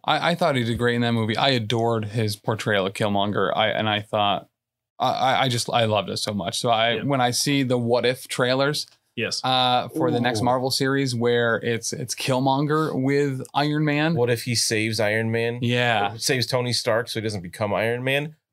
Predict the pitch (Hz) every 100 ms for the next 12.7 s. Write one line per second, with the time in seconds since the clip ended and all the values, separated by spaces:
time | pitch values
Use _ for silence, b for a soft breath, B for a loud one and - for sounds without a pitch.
0 | _ _ 110 110 - 113 - 90 - -
1 | 120 107 101 - - _ - - 131 120
2 | 120 131 120 127 120 113 110 - 120 113
3 | - - 123 123 117 - 110 113 107 113
4 | 117 117 113 107 101 113 107 107 113 117
5 | 123 110 92 90 - - 170 175 165 185
6 | 202 175 156 143 139 - 135 135 151 151
7 | 143 135 127 123 123 117 113 110 117 -
8 | - 120 135 123 113 131 _ 127 123 127
9 | 139 143 135 - 131 120 - - 127 120
10 | 117 117 117 117 110 104 - - _ _
11 | _ 151 120 _ 127 127 117 120 117 110
12 | 107 117 113 113 - - -